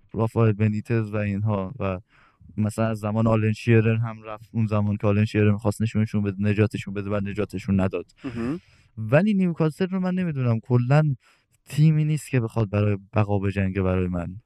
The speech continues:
Speaker 1: شاید ذهنیت منه، یعنی نیوکاسل واسه من یه تیم اذیت کنیه که میاد می‌تونه به لیگ اروپا برسه، یعنی واسه سهمیه لیگ اروپا بجنگه و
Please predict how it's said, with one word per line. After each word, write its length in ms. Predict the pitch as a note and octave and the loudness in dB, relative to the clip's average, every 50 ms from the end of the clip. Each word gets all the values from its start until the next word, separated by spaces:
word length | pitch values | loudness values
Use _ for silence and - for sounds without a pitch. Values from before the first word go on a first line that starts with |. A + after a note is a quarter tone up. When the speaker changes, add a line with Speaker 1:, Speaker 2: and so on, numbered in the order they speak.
| _ _ _ | _ _ _
Speaker 1:
شاید 240 | - - B2 A#2+ | -4 -2 0 0
ذهنیت 500 | A#2 G#2+ A2+ A2 A2 G#2+ G#2+ A#2 A#2+ - | 0 2 2 2 2 0 0 -2 0 2
منه، 340 | B2 A#2 A2+ A2 G#2 F#2+ F#2 | 4 4 6 6 4 2 0
یعنی 180 | F#2 F#2+ G2+ A2 | -2 0 2 2
نیوکاسل 520 | A2 G#2+ G2+ - - G#2 - - A#2+ B2+ C3 - _ - _ _ _ _ _ _ _ | 2 2 0 -2 -6 -10 -10 -8 -10 -10 -10 -10 _ -20 _ _ _ _ _ _ _
واسه 280 | - A2 - - B2+ B2 | -6 -6 -4 -2 -2 0
من 200 | B2 B2 A#2+ A#2+ | 2 2 2 2
یه 60 | B2 | 0
تیم 220 | - - - C3+ B2+ | -2 -4 -6 -6 -4
اذیت 480 | D#2+ A#2+ A#2 G#2+ G#2+ A2 G#2+ G#2+ - | -4 -4 -4 -2 -2 -2 -2 -2 -4
کنیه 460 | - _ B2+ B2+ C3 C3+ C3 B2+ B2+ | -6 _ -4 -2 -2 -2 -2 -2 -4
که 360 | A2+ - C3+ C3 A#2+ A#2 A2 A2 | -6 -6 -6 -2 0 0 0 0
میاد 340 | A2+ A#2+ B2 B2 B2 A2+ G#2 - - _ _ _ _ _ _ _ _ _ _ _ _ _ _ | 2 4 6 6 6 4 2 0 -8 _ _ _ _ _ _ _ _ _ _ _ _ _ _
می‌تونه 360 | B2 B2+ C3 - - B2+ B2 | -6 -6 -6 -2 0 2 2
به 120 | A#2 A2+ A#2 | 4 4 2
لیگ 200 | A2+ A2+ A2 G#2+ | 2 2 -2 -2
اروپا 340 | A2 G#2+ G#2 G#2 - B2+ B2 | -2 -4 -4 -4 -2 -2 0
برسه، 500 | C3 C3 A#2+ A#2 G#2+ - A2+ A2 G#2 G2+ | 0 0 -2 -4 -4 -4 -2 -2 0 2
یعنی 440 | G2 G2 G2 G#2 G#2 G#2 G2 F#2 - _ _ _ _ _ _ | 2 2 4 4 4 4 2 0 -4 _ _ _ _ _ _
واسه 180 | - F#2+ - G2+ | -10 -10 -10 -8
سهمیه 360 | - - G2 G2 G2+ G#2 G2+ | -6 -6 -6 -4 -6 -10 -10
لیگ 160 | G2 G2+ G2 | -10 -10 -10
اروپا 260 | G2+ G2 F#2+ B2 A#2+ | -10 -8 -4 -4 -2
بجنگه 520 | A2+ A#2 G#2+ G#2+ G#2+ G2+ G2 F#2+ F#2+ F2+ F2+ | -2 -2 -4 -4 -6 -6 -6 -6 -8 -10 -10
و 180 | F2 F#2 F#2 | -10 -10 -12